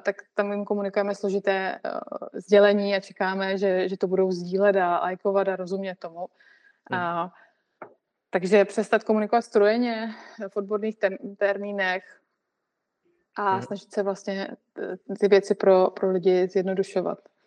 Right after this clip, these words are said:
Speaker 2: A, eh, u koho bys doporučila se inspirovat, eh, kde nabrat pozitivní příklad dobré praxe, ať už to, eh, firma nebo jednotlivci? Kdo je pro tebe
Speaker 1: A,
Speaker 2: inspirativní v udržitelnosti?
Speaker 1: jo. Eh, nebo myslíš v komunikaci udržitelnosti možná? Ať,
Speaker 2: Ano,
Speaker 1: eh,
Speaker 2: ano,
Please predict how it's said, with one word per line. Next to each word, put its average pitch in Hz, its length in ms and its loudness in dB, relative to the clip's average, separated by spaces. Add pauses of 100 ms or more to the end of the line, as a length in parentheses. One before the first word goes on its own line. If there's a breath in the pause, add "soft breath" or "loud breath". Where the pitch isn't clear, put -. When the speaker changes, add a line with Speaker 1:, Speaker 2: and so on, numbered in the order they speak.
(1040 loud breath)
Speaker 2:
A, 120 460 6
eh, 120 200 4
u - 60 -4
koho 175 180 0
bys 175 120 2
doporučila 127 600 0
se 110 560 0 (120)
inspirovat, 110 600 0 (180)
eh, 104 360 0
kde 107 100 2
nabrat 107 300 2
pozitivní 107 360 -10
příklad - 360 -2 (140)
dobré 104 200 0
praxe, - 340 -2
ať 101 120 -4
už - 140 -20
to, 95 280 0 (200)
eh, 95 340 -4 (420 soft breath)
firma 101 340 -6
nebo 95 220 -4
jednotlivci? 101 580 -8 (1000)
Kdo 110 100 4
je 104 40 8
pro 110 140 0
tebe 107 140 4
Speaker 1:
A, 104 40 4
Speaker 2:
inspirativní 101 640 -4
v - 100 -14
udržitelnosti? 101 640 -6 (360)
Speaker 1:
jo. 208 240 -2 (460)
Eh, 196 220 -6
nebo 214 200 2
myslíš 247 280 2
v - 40 -20
komunikaci 320 540 2
udržitelnosti 262 680 -6
možná? 233 480 -4
Ať, 220 200 -4
Speaker 2:
Ano, 143 200 6
Speaker 1:
eh, - 20 4
Speaker 2:
ano, 127 200 4